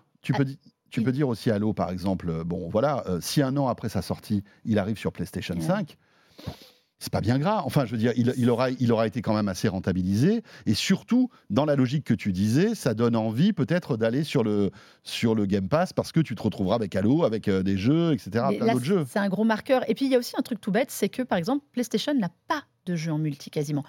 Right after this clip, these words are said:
Speaker 2: Le succès d'Helldivers deux aujourd'hui, euh, qui est un jeu complètement potache, enfin, c'est Starship Troopers, hein, je schématise, mais c'est un peu ça dans
Speaker 1: Mhm.
Speaker 2: l'idée. Le succès, c'est aussi qu'il n'y a pas ce type de jeu,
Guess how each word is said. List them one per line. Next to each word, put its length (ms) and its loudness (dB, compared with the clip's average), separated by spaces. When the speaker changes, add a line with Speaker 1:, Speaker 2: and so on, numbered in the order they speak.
Speaker 2:
Le 100 2
succès 300 -2
d'Helldivers 560 2
deux 240 -2
aujourd'hui, 460 -2
euh, 500 2
qui 120 -6
est 100 -2
un 60 0
jeu 100 -4
complètement 340 -4
potache, 400 -2
enfin, 100 -6
c'est 120 -4
Starship 400 -4
Troopers, 400 0
hein, 60 0
je 120 -2
schématise, 520 -4
mais 80 -2
c'est 120 -6
un 80 -4
peu 80 -8
ça 160 -2
dans 100 -2
Speaker 1:
Mhm. 60 2
Speaker 2:
l'idée. 220 2
Le 160 4
succès, 360 -6
c'est 120 -2
aussi 200 -4
qu'il 160 -2
n'y 60 0
a 40 -2
pas 220 -4
ce 120 -6
type 220 -8
de 140 -2
jeu, 240 -4